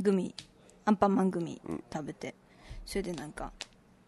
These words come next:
Speaker 1: ミンティアのなんかちょっとソーダ味みたいの与えたらもう離さないわけよ。
Speaker 2: うん。
Speaker 1: なんか、結構強いさ、あれって。
Speaker 2: うん。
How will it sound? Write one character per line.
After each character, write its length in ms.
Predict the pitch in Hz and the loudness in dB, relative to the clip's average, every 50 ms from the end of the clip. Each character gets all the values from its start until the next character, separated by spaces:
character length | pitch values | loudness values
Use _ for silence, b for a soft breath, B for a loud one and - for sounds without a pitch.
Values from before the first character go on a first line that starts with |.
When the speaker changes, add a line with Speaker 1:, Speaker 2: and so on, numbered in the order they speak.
| _ - - - - | _ -20 -20 -2 4
Speaker 1:
ミ 120 | 226 254 262 | 6 6 6
ン 80 | 254 | 6
テ 100 | 247 220 | 6 6
ィ 120 | 208 196 190 | 6 8 8
ア 60 | 190 | 6
の 220 | 185 180 175 170 | 6 2 0 2
な 140 | 170 190 196 | 4 4 4
ん 20 | |
か 80 | 185 190 | 4 4
ち 80 | - - | 2 4
ょ 20 | |
っ 20 | |
と 80 | - 202 | 4 4
ソ 180 | 190 - 226 220 | 8 10 10 10
ー 40 | |
ダ 100 | 208 220 | 12 10
味 180 | 214 208 190 196 | 8 8 6 2
み 120 | 190 180 | -2 0
た 120 | 180 185 170 | 2 2 0
い 60 | 170 | 0
の 120 | 165 - | 2 2
与 240 | 202 - - 226 214 | 0 8 10 10 10
え 20 | 202 | 10
た 140 | - 214 | 10 8
ら 80 | 196 196 | 8 8
も 180 | 190 196 202 214 | 8 8 6 6
う 60 | - | 6
離 320 | - 214 262 285 285 302 | 10 10 12 12 12 12
さ 160 | 285 - 302 | 12 12 12
な 160 | 277 277 277 285 | 12 12 12 12
い 60 | 269 | 12
わ 100 | 247 233 | 10 8
け 160 | - - - | 6 2 -10
よ。 60 | - - - | -12 -2 2
Speaker 2:
う 100 | 185 98 | 4 4
ん。 60 | - - b b b b b b b b b - - - _ _ _ _ | 4 2 b b b b b b b b b -20 -20 -20 _ _ _ _
Speaker 1:
な 80 | 220 | 0
ん 100 | 208 190 | 0 0
か、 220 | 190 - 185 175 - - - - - - _ - - - | 0 0 -2 -2 -2 -6 -16 -20 -20 -20 _ -20 0 10
結 180 | - 480 - - - | 10 10 10 10 6
構 180 | - 262 240 | 8 8 8
強 360 | 247 - - - 339 381 403 427 | 8 4 4 8 10 12 12 12
い 100 | 480 466 | 12 10
さ、 180 | - - - | 8 6 6
あ 60 | 202 | 8
れ 80 | 190 190 | 6 6
っ 20 | |
て。 260 | 190 - - - - - | 4 2 -6 -14 -14 -4
Speaker 2:
う 100 | - - | 2 4
ん。 140 | 208 196 - | 4 4 2